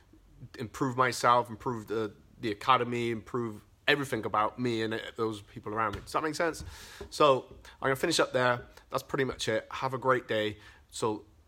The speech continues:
someone that's doing something or someone's ahead of you, in whatever aspect, don't be intimidated by it. It's fuel for your fire. It's, it's a more reason for you to think, "Wow, you know what? I, I can do this. I can, I, I can be as great as that person,"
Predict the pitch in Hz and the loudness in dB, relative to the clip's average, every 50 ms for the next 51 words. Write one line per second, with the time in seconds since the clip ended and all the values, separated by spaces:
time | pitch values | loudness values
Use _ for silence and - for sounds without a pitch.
0 | _ _ _ - - 151 147 147 123 - - 143 135 127 120 - 127 113 - - | _ _ _ -8 -6 -4 -4 -4 -6 -4 -2 -2 -2 -2 0 -2 -2 -4 -2 -4
1 | 117 113 113 - - - 110 104 101 101 - - 139 135 120 120 - 113 123 123 | -4 -4 -4 -6 -8 -6 -6 -4 -4 -4 -6 -6 -6 -6 -6 -6 -4 -4 -4 -2
2 | 117 113 107 110 113 113 110 110 107 107 113 117 131 - 135 135 131 123 135 - | -2 -4 -4 -4 -4 -4 -4 -6 -6 -8 -6 -4 -4 -2 0 -2 2 2 0 0
3 | - 131 127 - - - 110 104 101 - - - 131 131 127 135 127 120 - - | 0 -2 -2 -4 -4 -4 -4 -4 -4 -8 -4 -4 -2 -2 0 -2 -4 -4 -4 -6
4 | 117 110 104 104 104 101 104 104 - 104 101 101 101 - - 104 - - - - | -6 -4 -2 -2 -2 -2 -4 -2 -2 -2 -2 -2 -4 -6 -8 -10 -12 -12 -14 -16
5 | - - - 156 165 160 - - 123 120 - - 117 117 120 95 90 90 - - | -20 -10 -6 -6 -6 -6 -6 -6 -6 -6 -4 -2 -2 -2 -2 -4 -6 -12 -16 -20
6 | - - - - _ - 98 98 - 104 107 101 - - _ _ - 117 104 104 | -20 -20 -20 -20 _ -14 -12 -10 -8 -8 -8 -8 -10 -12 _ _ -12 -10 -8 -6
7 | 117 131 143 143 131 131 135 131 113 113 117 107 - - 113 113 101 - - - | -4 -2 -2 0 0 0 0 -2 -2 -4 -8 -8 -8 -8 -8 -8 -8 -8 -8 -8
8 | 113 107 - - 117 127 135 139 127 113 110 107 117 120 113 113 127 131 - - | -6 -6 -6 -4 -2 0 0 0 -2 -4 -6 -8 -8 -6 -4 -2 -2 -2 -4 -6
9 | - - 110 107 - - 117 123 123 - 113 107 101 107 104 104 104 104 - - | -10 -12 -12 -8 -4 -4 -4 -4 -4 -8 -10 -10 -8 -8 -8 -8 -8 -8 -6 -6
10 | 107 110 107 - 110 104 98 - - - - - - - _ _ - - - - | -6 -6 -6 -8 -12 -12 -12 -14 -20 -20 -20 -20 -20 -20 _ _ -20 -10 -8 -8
11 | 110 - 117 110 - - 110 110 110 107 - - - 113 107 101 104 104 - 120 | -6 -6 -8 -8 -8 -8 -8 -8 -10 -12 -12 -10 -8 -8 -8 -8 -10 -8 -2 0
12 | 117 117 107 113 104 110 117 - - - 127 113 107 - - 107 104 | 0 0 0 -4 -4 -2 -2 -4 -2 -2 -2 -2 -2 -2 -4 -6 -6